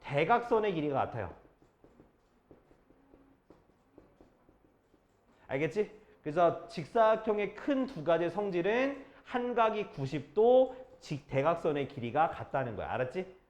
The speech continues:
딱 기억해. 어, 기억해. 근데 대각선의 길이가 같은 거는, 어, 평행사-, 저희 대각선의 길이가 같다고 해서 직사각형이 안 될 수도 있어.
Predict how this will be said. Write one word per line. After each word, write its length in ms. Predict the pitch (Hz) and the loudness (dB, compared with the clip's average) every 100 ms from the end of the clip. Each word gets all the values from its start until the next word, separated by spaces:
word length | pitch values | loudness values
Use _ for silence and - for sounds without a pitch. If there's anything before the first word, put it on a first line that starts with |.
| - | -8
딱 180 | 185 - | -8 0
기억해. 680 | 160 151 175 190 240 - - _ _ _ _ _ _ _ | 0 2 4 4 2 -6 -20 _ _ _ _ _ _ _
어, 320 | - 98 - - | -6 -6 -8 -14
기억해. 680 | - 170 170 180 220 - - _ _ _ _ _ | 0 0 2 2 2 -2 -16 _ _ _ _ _
근데 120 | 170 170 | -10 -2
대각선의 640 | 175 196 233 269 254 240 | 4 4 4 2 2 0
길이가 320 | 226 208 208 | 0 2 2
같은 400 | - - - 190 | 2 -2 -2 2
거는, 420 | 175 202 277 302 - - _ _ _ _ | 2 4 2 -2 -8 -20 _ _ _ _
어, 320 | - 127 123 - | -4 0 0 -2
평행사-, 540 | 247 247 247 233 - | 0 0 0 0 -2
저희 280 | 151 123 - | -2 -2 -2
대각선의 460 | 160 175 190 226 214 | 0 0 2 0 2
길이가 260 | 196 190 | 4 6
같다고 420 | 165 135 170 165 | 4 2 0 0
해서 240 | 165 165 156 | 0 0 -4
직사각형이 520 | - - 175 175 170 | -6 2 2 2 -2
안 180 | 107 143 | -2 2
될 80 | 180 | 0
수도 200 | - 131 | 0 -6
있어. 560 | 123 - 147 202 - | -2 4 4 4 -6